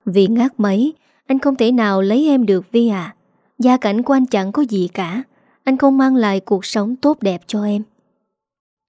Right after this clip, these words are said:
Tấn không hề biết Vi đã mang dòng máu của anh. Vì Vi chưa nói ra mà anh đã tắt điện thoại. Tấn chỉ biết ôm nỗi buồn tự trách mình trong nỗi hối hận tột đỉnh. Anh đã từng trải qua cuộc tình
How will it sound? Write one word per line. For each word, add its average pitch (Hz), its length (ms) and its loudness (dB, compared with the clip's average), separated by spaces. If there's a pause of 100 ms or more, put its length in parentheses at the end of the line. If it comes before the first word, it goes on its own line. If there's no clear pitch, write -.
(440)
Tấn 277 160 0
không 285 180 0
hề 226 200 0
biết 262 360 0
Vi 254 180 -2
đã 214 160 -4
mang 254 300 -2
dòng 185 220 -4
máu 202 260 -6
của 196 160 -2
anh. 214 240 -4 (720)
Vì 208 260 4
Vi 220 280 2
chưa 214 220 2
nói 208 220 0
ra 208 340 -2
mà 190 140 -2
anh 202 140 -4
đã 208 120 -2
tắt 330 280 -4
điện 190 220 0
thoại. 170 380 -8 (500)
Tấn 285 240 2
chỉ 226 120 -2
biết 277 220 0
ôm 254 220 0
nỗi 214 180 0
buồn 190 420 -2
tự 190 180 0
trách 320 260 -6
mình 190 280 -4 (280)
trong 247 200 0
nỗi 190 200 0
hối 220 260 -2
hận 190 400 -4
tột 196 220 -2
đỉnh. 196 380 -6 (540)
Anh 262 160 0
đã 240 100 0
từng 220 260 2
trải 220 200 -2
qua 269 300 -2
cuộc 202 260 -2
tình 185 280 -4